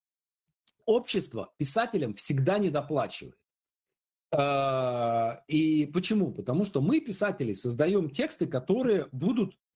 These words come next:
мы умрём давным-давно, да? Э,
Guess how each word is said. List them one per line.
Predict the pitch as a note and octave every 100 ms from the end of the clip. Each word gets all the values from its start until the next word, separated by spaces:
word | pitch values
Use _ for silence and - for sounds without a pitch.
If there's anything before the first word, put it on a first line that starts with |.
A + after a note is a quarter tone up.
| _ _ _
мы | D#3+ A3+
умрём | B3 G3 F#3 C4+ C4+
давным-давно, | F3 D#3+ E3+ D#3 C3+ C#3 D3+ B2 F#2+ - _ _ _ A#2+
да? | D#3 G#3+ A3 - _ -
Э, | D3 C#3+